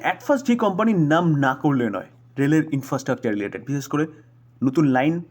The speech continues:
পাতা হলে ইলেকট্রিফিকেশনও দরকার হবে।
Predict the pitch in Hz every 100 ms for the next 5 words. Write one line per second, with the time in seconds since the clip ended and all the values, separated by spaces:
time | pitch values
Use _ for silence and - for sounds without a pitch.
0 | _ _ _ 143 147 175 170 185 - _
1 | _ _ - 170 175 180 175 190 196 185
2 | 175 185 180 175